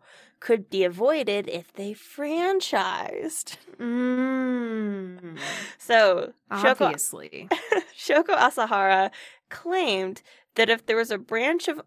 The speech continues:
Speaker 1: Om in every country run by its own Buddha, World War Three could totally be averted. Makes
Speaker 2: Well,
Speaker 1: total sense, right?
Speaker 2: obviously. Yeah, it makes total sense. Like, I mean,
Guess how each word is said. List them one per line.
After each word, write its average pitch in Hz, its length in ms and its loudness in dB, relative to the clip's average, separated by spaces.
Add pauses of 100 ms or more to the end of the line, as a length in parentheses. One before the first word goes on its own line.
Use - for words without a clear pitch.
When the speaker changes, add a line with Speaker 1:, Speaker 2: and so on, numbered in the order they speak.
Speaker 1:
Om 196 420 -2
in 165 240 -4
every 254 360 2
country 254 600 -6
run 196 320 0
by 196 140 2
its 190 240 0
own 202 380 -6 (160)
Buddha, 202 580 2 (340)
World 233 420 2
War 247 220 2
Three 214 360 -4
could 202 300 -8
totally 202 520 2
be 170 180 -4
averted. - 500 -16 (760)
Makes 240 220 -4
Speaker 2:
Well, 247 140 0
Speaker 1:
total 196 180 4
sense, - 360 -8
right? 254 320 -2
Speaker 2:
obviously. - 180 -4 (320)
Yeah, 254 300 4
it 202 40 -2
makes 226 220 -2
total 311 240 0
sense. - 440 -12
Like, 143 380 -10 (220)
I 202 120 -10
mean, 190 340 -4